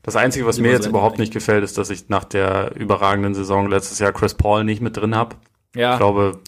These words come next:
Speaker 1: ich glaube, das ist dann so, die Chris Paul Legacy bringt Devin Booker ins Second Team bei mir.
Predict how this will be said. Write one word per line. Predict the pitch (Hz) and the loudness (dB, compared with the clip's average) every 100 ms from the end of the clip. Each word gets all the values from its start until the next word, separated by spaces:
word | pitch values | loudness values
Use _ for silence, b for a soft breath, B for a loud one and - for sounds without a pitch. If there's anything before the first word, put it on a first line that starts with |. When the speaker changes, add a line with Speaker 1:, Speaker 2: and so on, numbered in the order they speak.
| B B | B B
Speaker 1:
ich | - | 0
glaube, | 113 120 | 2 2
das | 120 | 0
ist | 113 | 0
dann | 117 113 | 2 2
so, | 107 107 104 - | 2 0 0 -4
die | - | -10
Chris | - 120 | -2 -2
Paul | - 123 127 | 0 2 4
Legacy | 120 123 117 - 110 | 2 0 -4 -6 -8
bringt | 110 110 104 - | -2 -2 -2 -2
Devin | 110 101 98 | 0 0 0
Booker | - 110 95 | 0 2 0
ins | 92 - - - | 0 -6 -8 -6
Second | 107 104 - | -6 -6 -10
Team | 101 | -12
bei | 98 87 | -8 -8
mir. | 90 104 | -8 -10